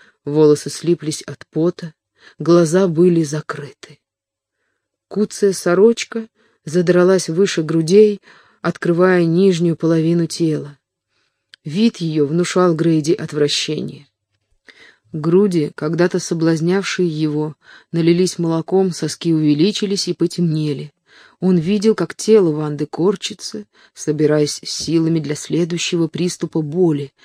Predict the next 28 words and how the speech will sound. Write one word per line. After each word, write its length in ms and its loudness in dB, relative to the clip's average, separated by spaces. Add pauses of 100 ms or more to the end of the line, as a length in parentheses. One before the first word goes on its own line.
(180)
но 240 2
жалости 720 -2 (120)
он 260 -2
не 260 -2
испытывал. 800 -12 (1080)
Оторвав 560 0
плечи 440 0
от 140 -6
матраса, 680 -6 (800)
Ванда 440 2
застонала, 800 2
ухватилась 560 2
за 160 0
колени 540 4
и, 160 -6
подняв 500 -2
их 120 -2
к 100 -18
груди, 360 0
начала 380 0
тужиться. 680 -6 (440)
От 180 -6
напряжения 600 0
ее 160 2
лицо 280 -4
покраснело, 720 -2
как 160 -10
свекла, 640 -6